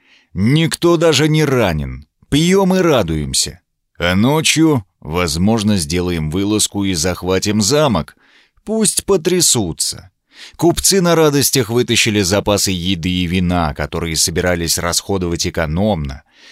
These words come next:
Один из стражей, что был ранен особенно тяжело, пустился в пляс, делая в сторону замка непристойные жесты.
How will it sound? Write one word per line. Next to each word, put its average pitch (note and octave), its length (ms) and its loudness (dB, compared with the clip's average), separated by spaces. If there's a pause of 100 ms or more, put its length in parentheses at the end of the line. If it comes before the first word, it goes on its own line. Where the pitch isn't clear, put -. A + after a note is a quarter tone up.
(200)
Один B2+ 360 0
из F3 160 2
стражей, C#3+ 640 2
что B2+ 220 0
был A2 240 0
ранен G#2+ 560 0 (180)
особенно E2 840 0
тяжело, F#2+ 600 0 (380)
пустился F3 680 2
в - 100 -14
пляс, A#2+ 720 0
делая A2 460 2
в - 60 -2
сторону G2 480 0
замка A#2 420 0
непристойные F#2+ 760 0
жесты. D#2+ 560 -4